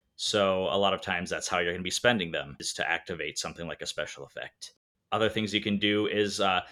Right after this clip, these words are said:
step down one of your dice, like, like we talked about for the, uh, hinder special effect. On the flip side, you could always, uh, step up something that's non-beneficial to you, like maybe if you had a complication. And actually, uh, one of the things that Kirby and I were talking about is that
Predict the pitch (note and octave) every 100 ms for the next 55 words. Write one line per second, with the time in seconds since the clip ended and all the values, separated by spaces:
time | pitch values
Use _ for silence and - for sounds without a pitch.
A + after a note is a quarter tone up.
0 | - - - B2 G2+ G2+ A2 A#2 A#2 A2+
1 | A2 G#2 G#2 B2 - G#2+ E2+ G#2+ - G#2+
2 | G#2+ F#2+ G#2 F#2+ G2+ F2+ G#2 F#2+ F#2 F2
3 | - G2+ G2+ G2+ G2 G#2 - - - G2
4 | G#2 G2+ A2 - - _ _ _ _ -
5 | F#2+ - - - F2+ F2+ F#2+ G2 F#2+ G2
6 | F#2+ F#2+ F2+ F2 F2 - - G#2 - B2
7 | - - - _ - A2+ G#2+ G2 F#2 -
8 | - - A2 A#2+ A#2 F#2+ F2+ - - E2+
9 | - D2 D2 D2+ F2 E2 E2+ E2+ - F2
10 | F2+ D#2+ F#2+ E2+ D2+ G#2 A#2 - B1 -
11 | _ - B2+ B2 - C3+ - B2+ A#2 G#2+
12 | G2 F#2+ A#2+ A#2 G#2 A2+ A2 G#2 G2 -
13 | A#2+ G2+ G2+ F#2 - B2 G2 F#2+ F#2 -
14 | G2+ - F2+ F2